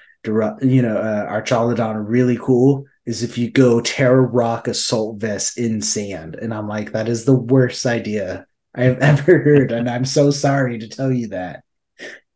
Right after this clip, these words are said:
But, like, it, it's one of those things, is, like, you want it to work because it's like Duraludon was, was cool. Like, you know, it's like Mecha Godzilla.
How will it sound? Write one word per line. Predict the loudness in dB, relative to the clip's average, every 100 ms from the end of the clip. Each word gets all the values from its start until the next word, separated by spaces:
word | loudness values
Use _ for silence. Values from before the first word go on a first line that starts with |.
| _ _ _ _
But, | 4 4
like, | 6 6 4
it, | 4 4 6
it's | 8 6 8
one | 6
of | 8
those | 6 6
things, | 2 0
is, | 0
like, | 0
you | 2 0
want | 0 0 0
it | -4 -6
to | -8
work | -4 -4 -4 -10 -8
because | -6 -4 -4
it's | -2 0
like | 2
Duraludon | 4 6 6 8 6 6
was, | 4 2 -6 _ -4
was | 0 0
cool. | 2 2 2 -4 -6
Like, | -2
you | 0
know, | 2 2
it's | 0 -2
like | -2
Mecha | -2 -2 -2 -2
Godzilla. | -2 -4 -4 -8 -12